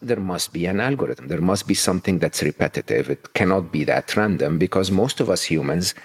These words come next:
seem to feel unhappy the same way. So it's probably triggered by the same things. And yeah, I looked at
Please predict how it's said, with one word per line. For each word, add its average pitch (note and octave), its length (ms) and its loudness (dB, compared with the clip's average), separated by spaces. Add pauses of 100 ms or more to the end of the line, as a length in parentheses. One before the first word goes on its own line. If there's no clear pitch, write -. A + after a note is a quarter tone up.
(240)
seem D3 360 2
to G#2+ 120 -2
feel G#2 320 2
unhappy F2+ 500 0
the D#2 120 0
same D#2+ 340 0
way. A#1+ 300 2
So G2 240 2
it's - 180 -2
probably F#2 420 2
triggered C2+ 440 -2
by A1 120 -2
the - 100 -4 (100)
same A#1 100 -4
things. - 400 -6 (1160)
And D3+ 180 2
yeah, C4+ 220 2 (420)
I C3 180 2
looked - 520 0 (100)
at G#2+ 140 0